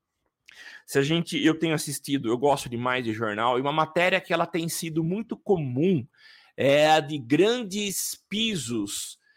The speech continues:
lá na Berrini, em São Paulo, na Paulista, que eram todos ocupados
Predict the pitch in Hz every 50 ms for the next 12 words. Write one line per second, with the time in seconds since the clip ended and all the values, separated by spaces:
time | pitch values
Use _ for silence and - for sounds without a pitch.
0 | _ _ - _ - - 107 120 135 139 143 143 127 117 127 117 110 98 110 135
1 | 165 170 156 139 120 - - 113 95 101 - - 123 135 143 147 139 131 120 123
2 | 120 123 120 123 - - 113 107 104 113 123 131 143 147 135 - - 113 - _
3 | - 139 139 143 147 143 143 - _ _ - 208 226 233 214 180 160 156 160 156
4 | 147 135 131 127 120 107 - - - - 139 143 - - 139 _ _ - 135 135
5 | 127 120 113 110 110 107 - - -